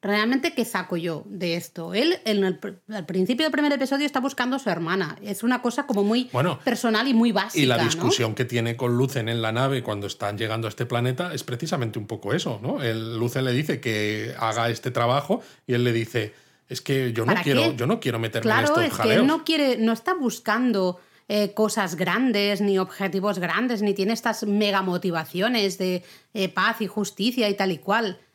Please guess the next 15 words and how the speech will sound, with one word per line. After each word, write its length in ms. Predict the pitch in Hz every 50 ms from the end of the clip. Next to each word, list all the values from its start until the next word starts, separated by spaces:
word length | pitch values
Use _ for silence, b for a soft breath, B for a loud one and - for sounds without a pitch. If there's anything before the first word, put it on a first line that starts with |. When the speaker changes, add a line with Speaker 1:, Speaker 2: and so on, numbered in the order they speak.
| b b b
Speaker 1:
Él, 380 | - 202 226 285 320 359 - -
lo 240 | - 202 196 180 185
que 180 | - 190 175
sabemos 580 | - - 170 151 151 180 214 254 269 262 254 233
de 260 | 254 247 247 254 269
él 180 | 294 320 330 - -
es 180 | 220 202 - 302
eso, 260 | 320 - - 247 196
él 100 | 196 214
estaba, 360 | 233 - - 262 330 339 339 339 B B B B B
una 160 | 220 240 247
cosa 200 | - 269 302 320
tan 220 | 320 262 240 214 185
básica, 480 | 214 220 214 - 294 277 - 277 277
tan 300 | - 220 226 254 262 254